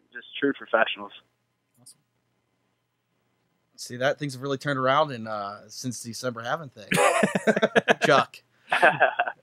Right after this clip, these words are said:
Speaker 2: There you go.
Speaker 3: No, uh, that's, uh, that's good to hear. Uh,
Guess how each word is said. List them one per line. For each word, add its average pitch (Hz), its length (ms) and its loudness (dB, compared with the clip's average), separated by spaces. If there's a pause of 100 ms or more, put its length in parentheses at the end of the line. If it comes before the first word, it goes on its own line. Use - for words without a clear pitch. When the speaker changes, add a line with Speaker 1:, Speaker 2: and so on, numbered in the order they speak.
(380)
Speaker 2:
There 127 180 4
you 123 60 -2
go. 127 180 2
Speaker 3:
No, 165 220 6
uh, 151 140 4
that's, 170 340 4
uh, 143 320 4 (300)
that's 143 280 -2
good 143 180 -6
to 139 60 -12
hear. 131 400 -2
Uh, 131 300 0